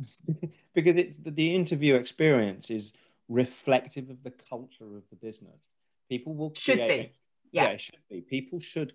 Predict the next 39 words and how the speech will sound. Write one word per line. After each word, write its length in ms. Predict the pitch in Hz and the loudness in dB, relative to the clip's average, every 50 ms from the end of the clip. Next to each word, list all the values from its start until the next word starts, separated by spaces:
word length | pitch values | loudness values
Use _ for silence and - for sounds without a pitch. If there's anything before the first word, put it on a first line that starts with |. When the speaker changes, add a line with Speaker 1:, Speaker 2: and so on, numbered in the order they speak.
| _ | _
Speaker 1:
be 120 | - 123 113 | -10 -10 -10
creating. 680 | _ _ 117 107 110 110 107 104 - - 85 80 80 | _ _ -8 -4 -4 -4 -4 -6 -10 -18 -20 -20 -20
So 140 | _ 101 95 | _ -20 -14
business 420 | _ - 131 131 160 160 143 - | _ -6 -6 -6 -6 -12 -8 -6
owners, 500 | 120 113 110 101 98 104 110 127 - _ _ _ _ _ _ _ _ _ | -4 -4 -4 -4 -4 -6 -8 -10 -12 _ _ _ _ _ _ _ _ _
employers 640 | - 107 101 - - - 120 117 113 107 98 95 - | -12 -12 -12 -8 -4 -2 0 2 2 0 0 -2 -4
should 320 | - - - 123 123 123 | -10 -8 -6 -6 -6 -6
be 100 | _ 131 127 | _ -10 -10
creating 500 | - - 113 104 98 95 - 98 101 101 | -8 -6 -6 -6 -6 -8 -12 -14 -14 -14
interview 380 | 107 107 - 113 107 110 101 | -14 -14 -14 -14 -12 -12 -12
experiences 680 | 101 104 - _ - 98 92 90 90 _ _ 92 82 _ | -12 -14 -16 _ -16 -16 -16 -16 -20 _ _ -20 -20 _
that 140 | - - 107 | -20 -18 -16
are 200 | 104 101 98 98 | -14 -14 -12 -14
a, 200 | 92 92 98 107 _ _ - | -14 -16 -18 -20 _ _ -12
a 40 | 104 | -10
microcosm 880 | 101 107 123 131 143 - 127 120 - - 101 87 - 92 87 87 92 _ _ _ _ _ _ _ | -6 -2 -2 -2 -2 -4 -10 -12 -10 -10 -12 -12 -10 -16 -18 -18 -20 _ _ _ _ _ _ _
of 80 | 98 87 90 | -20 -16 -8
what 200 | 104 107 110 - _ _ _ | -6 -6 -6 -6 _ _ _
day-to-day 520 | - 107 107 101 - 95 85 104 95 92 92 | -10 -10 -10 -10 -12 -16 -16 -14 -12 -10 -12
is 120 | 90 87 | -12 -12
going 220 | _ 95 90 87 85 | _ -20 -20 -20 -20
to 120 | _ _ _ 85 | _ _ _ -20
be 40 | |
like. 240 | 82 85 80 - _ _ _ _ _ _ _ _ _ _ _ _ _ _ _ | -20 -20 -20 -20 _ _ _ _ _ _ _ _ _ _ _ _ _ _ _
And 80 | - 107 | -8 -8
I 20 | 107 | -6
think 220 | - - 123 - | -4 -4 -4 -4
we 80 | 127 117 | -2 -4
Speaker 2:
Yep. 100 | - - | -4 -2
Speaker 1:
quite 200 | 135 131 - - | -2 -4 -2 0
often 480 | 127 131 131 - _ - 104 95 92 - _ - | 0 -2 -2 -2 _ -10 -10 -10 -10 -16 _ -6
put 220 | - 120 - - | -6 -6 -6 -4
people 360 | - 117 104 101 _ - 98 95 | -8 -10 -10 -8 _ -12 -12 -12
in 120 | 95 95 | -12 -14
a 60 | 92 _ _ _ _ _ | -18 _ _ _ _ _
false 300 | _ 120 117 113 - - - - | _ -2 -2 -2 -4 -10 -18 -18
scenario, 680 | - 98 95 101 101 101 98 95 85 82 85 - - _ _ _ _ _ _ _ _ _ _ _ _ _ _ _ | -18 -16 -14 -12 -12 -10 -12 -12 -14 -14 -16 -20 -20 _ _ _ _ _ _ _ _ _ _ _ _ _ _ _
which 280 | - 110 110 107 - - - - | -6 -6 -6 -6 -6 -12 -4 -2
has 160 | 110 113 | -2 -2